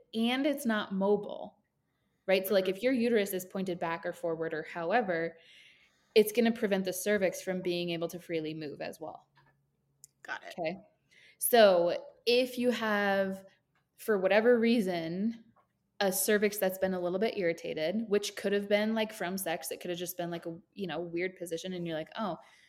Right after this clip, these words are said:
Speaker 1: weird." And then you notice a little, like, pink because there's a little bit of blood mixed in with the tissue. Like, sometimes, like, okay, that doesn't necessarily mean there's something wrong. However,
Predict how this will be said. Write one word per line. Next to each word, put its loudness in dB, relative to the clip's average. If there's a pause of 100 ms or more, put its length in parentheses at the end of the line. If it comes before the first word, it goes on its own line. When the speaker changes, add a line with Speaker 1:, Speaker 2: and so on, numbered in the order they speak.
(140)
Speaker 1:
weird." 4
And 0
then -2
you -2
notice -2
a -2
little, 0
like, -2
pink -8
because -8
there's -4
a -4
little -4
bit -2
of -6
blood -4
mixed -12
in -10
with -10
the -14
tissue. -2 (360)
Like, 2 (280)
sometimes, 0
like, 2 (160)
okay, 2
that 0
doesn't 0
necessarily 0
mean -2
there's -4
something -8
wrong. 0
However, 0